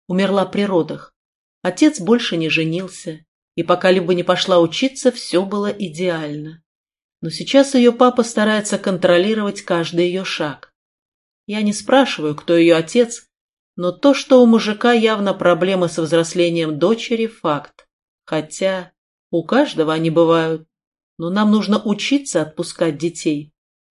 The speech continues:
Мы их рожаем для того, чтобы сделать достойными людьми, дать возможность вырасти и принести пользу этому миру, а не для того, чтобы запереть у себя под боком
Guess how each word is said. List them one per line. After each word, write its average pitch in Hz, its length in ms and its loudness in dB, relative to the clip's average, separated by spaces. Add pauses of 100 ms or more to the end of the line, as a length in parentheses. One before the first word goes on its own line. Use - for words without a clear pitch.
(160)
Мы 233 120 2
их 233 140 0
рожаем 226 420 6
для 220 160 -2
того, 214 260 0
чтобы 202 320 -4
сделать 190 400 0
достойными 190 640 0
людьми, 185 560 -4 (380)
дать - 220 -2
возможность 180 520 0
вырасти 175 680 0 (300)
и 170 60 -6
принести 175 520 -2
пользу 202 480 2
этому 160 340 -2
миру, 156 420 -4 (460)
а 254 100 0
не 285 100 8
для 285 120 6
того, 254 320 8
чтобы 180 300 2
запереть 185 420 2
у 170 40 2
себя 165 280 0
под 160 260 0
боком 196 460 0